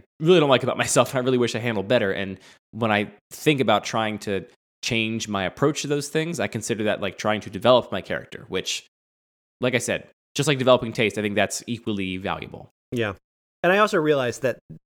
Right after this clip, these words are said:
Speaker 2: any, any arguments we've had about, <laughs> on the dishes episode, like, the, those arguments are the exact same as defining the difference between,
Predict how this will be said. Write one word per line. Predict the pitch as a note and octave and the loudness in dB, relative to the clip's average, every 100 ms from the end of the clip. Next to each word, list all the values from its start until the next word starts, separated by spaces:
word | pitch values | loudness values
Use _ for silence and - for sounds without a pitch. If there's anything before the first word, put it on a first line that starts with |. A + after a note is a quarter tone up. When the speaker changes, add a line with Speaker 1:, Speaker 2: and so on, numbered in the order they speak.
| - | -2
Speaker 2:
any, | D#3+ D#3 F3 | 2 2 2
any | F3 G3 | 2 4
arguments | F3 D#3 D#3 C3+ | 4 2 0 -2
we've | B2+ | -2
had | A2 B2 A#2 G#2+ G#2 _ _ _ _ - | 0 0 0 -4 -10 _ _ _ _ -4
about, | B2+ - C#3 - - | 0 2 2 0 -16
<laughs> | - | -4
on | C#3+ | -2
the | C#3+ | 4
dishes | G#3+ A3+ C#3 | 4 4 2
episode, | A#2+ - - G#2+ G2 - _ _ _ - | -2 -2 -4 -2 -2 -6 _ _ _ -2
like, | C#3 B2+ | 0 4
the, | D#3+ F#3+ | 4 4
those | D3+ F3 E3+ | 4 4 6
arguments | D#3+ D3+ C3 - | 4 2 -2 -2
are | A#2+ | -2
the | B2+ | -2
exact | A2+ B2 C#3 - | -2 0 0 0
same | - C3 A#2+ A2 | -2 0 0 -2
as | A2+ G#2+ | -4 -4
defining | A#2 - A#2+ A#2 A2+ | -6 -4 -2 0 0
the | A2+ | -2
difference | A2+ - G#2+ - | -4 -4 -6 -4
between, | B2 - A2+ G#2 G2 G2 | -6 -4 -4 -4 -4 -6